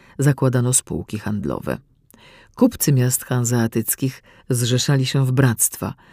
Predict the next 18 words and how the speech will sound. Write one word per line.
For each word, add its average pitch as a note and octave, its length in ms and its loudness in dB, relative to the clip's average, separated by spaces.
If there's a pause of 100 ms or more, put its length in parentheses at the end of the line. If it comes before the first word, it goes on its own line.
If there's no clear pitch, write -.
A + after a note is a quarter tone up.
(160)
zaś B2 420 0
w C3 120 2
nadbałtyckich A2+ 840 0
dworach A2 460 -2
Artusa C3+ 600 -2 (380)
zasiadali A#2+ 680 0
we G#2+ 160 -4
wspólnych A2 640 -2
ławach, C3+ 480 -2 (300)
niczym F3 420 6
w - 140 -8
klubach C#3 500 2
kupieckich - 760 -6
czy - 180 -6
miejskich. - 760 -8 (1300)
Historię D#3+ 600 2
Hanzy A2 640 -2 (500)
poznamy B2 680 2